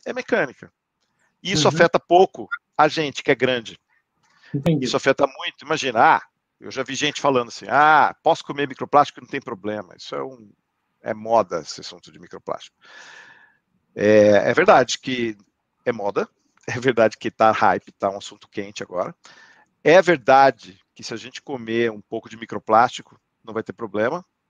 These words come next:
Speaker 1: Mas é verdade também que se uma minhoca comer essa mesma quantidade de microplástico, ela vai ter muito problema. Então, os invertebrados vão ter problema. E é o começo da cadeia alimentar. E deixa eu te perguntar, Deval, sabe quem tá no topo?
Speaker 2: Hum.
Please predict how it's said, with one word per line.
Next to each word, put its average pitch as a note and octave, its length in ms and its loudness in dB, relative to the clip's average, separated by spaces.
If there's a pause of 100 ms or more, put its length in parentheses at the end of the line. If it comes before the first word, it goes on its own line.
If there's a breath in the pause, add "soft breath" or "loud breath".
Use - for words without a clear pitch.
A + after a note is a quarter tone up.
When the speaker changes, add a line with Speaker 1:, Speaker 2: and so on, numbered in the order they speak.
(140)
Speaker 1:
Mas F#3+ 260 4
é F3 80 8
verdade C3+ 320 4
também B2 240 -8
que - 60 -16
se D#3 80 -10
uma D#3+ 120 0
minhoca C#3 380 2
comer A2 420 -8 (140)
essa A#2 220 -6
mesma A#2+ 260 -8
quantidade A#2 340 -2
de A2 60 -16
microplástico, G#2 560 -6
ela B2 160 -2
vai A#2 140 2
ter B2+ 120 -8
muito C3 500 -16
problema. - 360 -16 (500 loud breath)
Então, C#3 140 -6
os C3+ 80 -4
invertebrados C3+ 960 2
vão G2+ 80 -20
ter G#2+ 100 -20
problema. F2+ 540 -10
E B2+ 60 0
é D#3+ 60 4
o F3 100 -2 (480)
começo E3 600 0 (360)
da A#2+ 100 -6
cadeia A2+ 260 -2
alimentar. G#2+ 480 -6 (920)
E D#3 220 -4 (100)
deixa D3 160 -6
eu D#3+ 60 -10
te - 40 -18
perguntar, E3 300 4
Deval, C3 240 4
sabe D3+ 240 0
quem D#3 100 -4
tá C#3+ 120 0
no C3 80 -10
topo? - 280 -12 (800)
Speaker 2:
Hum. G#3 240 0